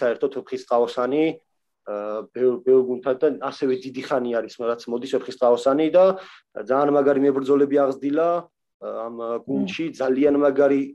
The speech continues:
Speaker 1: სამწვრთნელო, აა, ბაზა არის, ძალიან მაგარი მწვრთნელებით და ძალიან მაგარი მებრძოლებით დაკომპლექტებული და ფიქრობ, რომ ძალიან, აა, ცუდი არის, რომ ხალხი, აა, ისე ვერ იცნობს ამ გუნდს რა, ეხა უფრო შედარებით უკეთესად. მაგრამ,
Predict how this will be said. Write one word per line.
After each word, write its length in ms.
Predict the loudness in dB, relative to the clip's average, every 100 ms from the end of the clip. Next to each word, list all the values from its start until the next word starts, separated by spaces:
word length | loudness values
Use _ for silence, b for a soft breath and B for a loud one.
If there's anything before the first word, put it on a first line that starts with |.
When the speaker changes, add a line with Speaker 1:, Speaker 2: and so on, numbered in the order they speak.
| _
Speaker 1:
სამწვრთნელო, 720 | -6 -6 -8 -4 0 4 4 2 -2 _ _ -6
აა, 440 | -2 0 0 -2 -6 -8
ბაზა 320 | -6 0 2 2
არის, 300 | 2 0 -4 -6
ძალიან 220 | -6 -4
მაგარი 240 | -4 -2 -4
მწვრთნელებით 800 | -6 -16 -2 2 4 2 2 -2 2
და 120 | 4 4
ძალიან 260 | 2 0 0
მაგარი 340 | 0 0 0 -4 _ _ _
მებრძოლებით 520 | -6 -4 -4 -4 -4 -6
დაკომპლექტებული 800 | -8 -10 -12 -12 -8 -10 -10 _
და 140 | -4 -4 -4 b b _ -6
ფიქრობ, 340 | -2 0 2
რომ 220 | 6 6 6 2
ძალიან, 360 | 0 2 2 2
აა, 320 | 2 2 -2
ცუდი 300 | -12 -10 2
არის, 200 | 2 2
რომ 120 | -6 -6
ხალხი, 460 | -2 -2 -4 -10 -12 _ _ _ _
აა, 180 | -10 -8 -8
ისე 200 | -6 0
ვერ 160 | 4 4
იცნობს 380 | 2 -4 -8 -6
ამ 180 | -4 -4
გუნდს 240 | -6 -12 -2
რა, 140 | 2 4 2
ეხა 120 | 2 0
უფრო 160 | 2
შედარებით 440 | 2 4 2 2 -2
უკეთესად. 500 | -4 -2 -4 -6 -14 _ _ _ _ _ _ -2
მაგრამ, 320 | 2 4